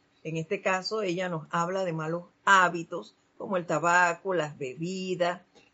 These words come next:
las bebidas alcohólicas, las drogas. Pero también nos dice pensamientos, sentimientos y acciones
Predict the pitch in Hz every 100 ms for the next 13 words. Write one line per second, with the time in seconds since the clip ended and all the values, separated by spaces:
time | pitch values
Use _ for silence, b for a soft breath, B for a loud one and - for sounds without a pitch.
0 | _ _ _ _ _ _ _ _ _ _
1 | _ _ _ - 175 160 160 180 165 151
2 | 196 202 190 180 175 156 135 139 170 190
3 | 185 156 104 _ - _ _ _ _ _
4 | _ _ _ _ - 139 147 147 170 180
5 | 196 202 208 196 165 185 _ _ _ _
6 | 254 285 285 269 226 208 196 185 190 180
7 | - 262 277 285 247 208 196 185 202 208
8 | 180 151 - - 214 202 202 -